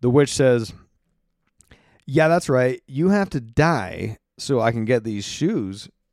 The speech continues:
And she puts a spell on Dorothy. And she's like, "Look, when the sand runs out, you're dead. And I, and I'm taking your shoes."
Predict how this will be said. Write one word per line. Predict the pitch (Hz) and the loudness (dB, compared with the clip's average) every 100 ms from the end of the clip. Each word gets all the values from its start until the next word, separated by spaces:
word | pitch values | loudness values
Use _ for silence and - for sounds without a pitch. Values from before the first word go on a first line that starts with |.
| _ | _
And | 117 123 123 | -6 -4 -4
she | - 131 | -4 -8
puts | - 135 | -6 -8
a | 127 | -8
spell | - - 143 220 185 131 131 _ | -12 -8 0 2 2 0 -2 _
on | 120 117 117 117 117 104 | -4 -2 -2 -2 -4 -4
Dorothy. | 147 220 113 82 - _ _ _ _ - | -4 -4 -6 -14 -16 _ _ _ _ -10
And | 113 | -10
she's | 117 117 | -8 -6
like, | 113 | -6
"Look, | 120 160 | 0 0
when | 120 | 0
the | 110 | -6
sand | - 147 196 | -4 0 0
runs | 208 135 | 0 0
out, | 120 120 | 0 0
you're | 104 | -4
dead. | 90 139 104 - - _ _ | -2 0 0 -6 -20 _ _
And | 101 | -6
I, | 107 | -6
and | 98 - 113 | -8 -8 -6
I'm | 107 104 | -6 -2
taking | 123 117 | -2 -2
your | 98 | -6
shoes." | - 80 78 | -8 -10 -12